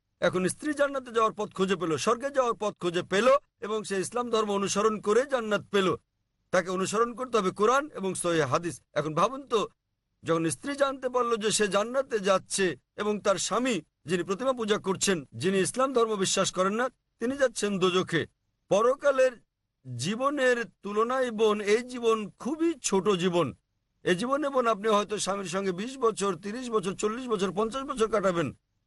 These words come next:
ষাট বছর। পরকালের জীবন হলো অনন্ত জীবন। তাহলে সেই মহিলা তো স্বার্থপর। একজন ভালো মুসলিম বা ভালো মুসলিমা, একজন ভালো মুসলমান পুরুষ কিংবা নারী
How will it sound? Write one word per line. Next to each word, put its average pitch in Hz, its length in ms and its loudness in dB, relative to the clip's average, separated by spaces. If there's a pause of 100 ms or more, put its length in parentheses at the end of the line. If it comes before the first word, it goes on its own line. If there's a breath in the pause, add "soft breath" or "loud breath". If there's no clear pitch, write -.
ষাট 311 200 2
বছর। 202 360 -2 (440)
পরকালের 208 680 0
জীবন 220 680 2
হলো 226 220 2
অনন্ত 285 340 -2
জীবন। 202 460 0 (440)
তাহলে 220 280 2
সেই 226 180 0
মহিলা 233 220 2
তো 262 120 -4
স্বার্থপর। 240 640 0 (580)
একজন 294 320 -2
ভালো 214 240 4
মুসলিম 208 480 -6
বা 226 120 2
ভালো 202 240 2
মুসলিমা, 196 600 0 (160)
একজন 214 260 -6
ভালো 202 220 2
মুসলমান 208 480 -2
পুরুষ 240 300 -8
কিংবা 208 280 0
নারী 214 420 0